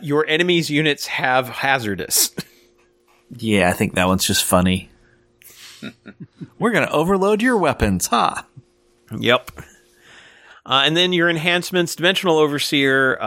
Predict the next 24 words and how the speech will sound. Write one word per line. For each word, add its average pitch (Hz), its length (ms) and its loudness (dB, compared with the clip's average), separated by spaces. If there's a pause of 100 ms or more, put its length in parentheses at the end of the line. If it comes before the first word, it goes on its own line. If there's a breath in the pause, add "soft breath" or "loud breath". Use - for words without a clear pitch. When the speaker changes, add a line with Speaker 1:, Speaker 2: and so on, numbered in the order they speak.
(160)
Speaker 1:
all 117 120 2
these 120 180 -4
are 110 40 -12
just 107 180 -12
Necron 139 400 0
models, 117 360 -2
so 110 120 -8
you're, 98 160 -8 (300)
you've 113 200 -12
got 117 160 0
a 110 40 2
lot 107 200 0
more 110 120 -6
flexibility 104 540 -4
on 98 80 -6
who 98 120 -8
it 95 60 -10
can 92 120 -12
be 110 160 -4
on. 117 340 0 (460 loud breath)
Uh, 123 200 2
while 143 220 2
the 170 100 2
bear, 170 380 2